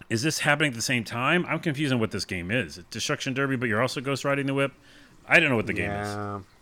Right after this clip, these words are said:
Speaker 2: Yeah, it just, nothing about that made me wanna know more. It just looked like one of those games that, like, it's gonna be a launch game for sure, because that's gonna be their window when people are starving for, for software, right? So, like,
Speaker 1: Yeah.
Speaker 2: you're gonna get away with putting out stuff that's maybe not the greatest. They're gonna sell a bunch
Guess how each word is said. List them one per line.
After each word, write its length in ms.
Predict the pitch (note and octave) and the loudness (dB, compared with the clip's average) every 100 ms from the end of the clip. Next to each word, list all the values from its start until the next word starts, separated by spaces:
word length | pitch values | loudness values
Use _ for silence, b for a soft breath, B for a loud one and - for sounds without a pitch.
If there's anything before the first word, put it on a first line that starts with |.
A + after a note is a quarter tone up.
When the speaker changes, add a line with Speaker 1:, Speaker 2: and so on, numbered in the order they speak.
| - - - | -20 -20 -16
Speaker 2:
Yeah, 420 | C#3+ C#3 C#3+ C#3+ C#3 | -4 0 4 4 2
it 140 | F3 | 2
just, 280 | F#3 G#3 - | 4 2 0
nothing 380 | D3+ F#3 G#3+ A3 | 4 6 8 6
about 300 | D#3+ C3 C3+ | 6 4 6
that 240 | D3 D3 | 6 4
made 160 | C3 C3 | 2 0
me 80 | B2 | 2
wanna 240 | A#2 A#2 | 2 2
know 100 | A2 | 2
more. 260 | G#2 G#2 G#2+ | 0 0 0
It 20 | G#2 | 0
just 160 | A2 | 0
looked 160 | C#3+ C#3 | 0 4
like 160 | D3+ | 4
one 120 | D#3 D3 | 4 2
of 40 | |
those 120 | B2 | 2
games 340 | G2+ G#2+ G#2+ G#2 | 0 -2 -2 -2
that, 100 | G#2+ | 2
like, 240 | G#2+ G#2 - b b b b b b - | 2 0 -4 b b b b b b 4
it's 160 | E3+ | 6
gonna 160 | - C#4 | 8 8
be 80 | B3+ | 10
a 80 | D#3+ | 8
launch 320 | A2 B2 - | 8 6 4
game 160 | D#3 | 0
for 140 | D3+ D3+ | 0 2
sure, 180 | D#3+ D#3+ | 4 4
because 220 | D3 B2 | 4 6
that's 180 | C3 - | 6 4
gonna 160 | C3+ | 0
be 80 | C3+ | 2
their 140 | B2 | 2
window 260 | G#2+ A2 A#2 | 2 2 2
when 140 | A#2 A2 | 2 0
people 260 | B2 A#2+ | -2 -2
are 120 | A#2 | -2
starving 760 | G#2 - - A2 A#2 A#2 A#2 A#2+ | -2 -2 2 4 6 4 2 0
for, 220 | - A2 | 0 0
for 320 | - - B2+ | -2 0 2
software, 520 | - G#2 A2 - G2 | 4 4 2 2 -2
right? 280 | G2 G#2 G#2+ | 0 0 0
So, 100 | - | 2
like, 140 | B2 G#2+ | 2 2
Speaker 1:
Yeah. 300 | G2+ F#2 E2+ | 0 0 -2
Speaker 2:
you're 100 | C#3 | 2
gonna 180 | C#3+ D3+ | 6 6
get 140 | C#3+ C#3+ | 6 6
away 200 | B2+ B2+ | 6 4
with 160 | B2 | 4
putting 220 | - B2+ | 2 2
out 140 | B2 A2+ | 2 0
stuff 240 | - A#2+ | 2 2
that's 120 | A2 | 0
maybe 220 | A2 A#2 A2+ | -2 -2 0
not 160 | G#2+ | -2
the 60 | G#2 | -2
greatest. 420 | G2+ G#2 G#2+ - | -2 0 -2 -2
They're 100 | C3+ | 0
gonna 200 | D3 C#3+ | 2 2
sell 180 | - C#3 | 2 2
a 60 | |
bunch 400 | B2 A#2+ A#2+ - | 4 4 2 -4